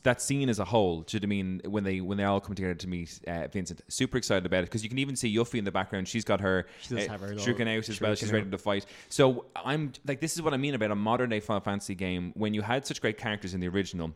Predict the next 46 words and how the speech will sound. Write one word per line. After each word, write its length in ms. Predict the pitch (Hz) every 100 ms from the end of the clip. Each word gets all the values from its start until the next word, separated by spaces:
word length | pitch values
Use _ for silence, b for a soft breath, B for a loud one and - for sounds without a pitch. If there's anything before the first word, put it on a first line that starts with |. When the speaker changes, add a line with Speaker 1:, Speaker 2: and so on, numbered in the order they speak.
| -
Speaker 1:
that, 180 | 123
uh, 240 | - 92 90
the, 300 | 127 131 131 117
the, 120 | 127
what 260 | 101 120 127
the 80 |
original 220 | 120 127 107
was 140 | 98
lacking 300 | 113 113 113
was 100 | 98
kind 240 | - 113 98
of, 80 | 101
like, 280 | 90 90 - B B
Speaker 2:
Well, 100 | 131 110
Speaker 1:
a 40 |
Speaker 2:
depth 300 | 147 156 -
Speaker 1:
ca-, 80 | 131
Speaker 2:
those 120 | 113
characters, 340 | - 107 104 101
'cause 20 |
Speaker 1:
depth 240 | 160 175
Speaker 2:
we 60 | 156
Speaker 1:
and 60 | 175
Speaker 2:
were 60 |
Speaker 1:
a 20 |
Speaker 2:
filling 260 | 151 139 147
Speaker 1:
character 40 | 147
Speaker 2:
in 40 |
the 60 | 131
Speaker 1:
development. 300 | 123 131 127
Speaker 2:
blanks 180 | -
with 80 | 127
Speaker 1:
Yes. 180 | 127 117
Speaker 2:
our 60 | 135
own 80 | 147
stories, 440 | - 156 151 151
but 120 | -
we 120 | 131 139
Speaker 1:
And 60 |
the 60 | 151
Speaker 2:
never 160 | 151
knew 180 | 156 170
what 120 | 131
they 80 | 123
were 100 | 113
Speaker 1:
relationships. 260 | 113 117 113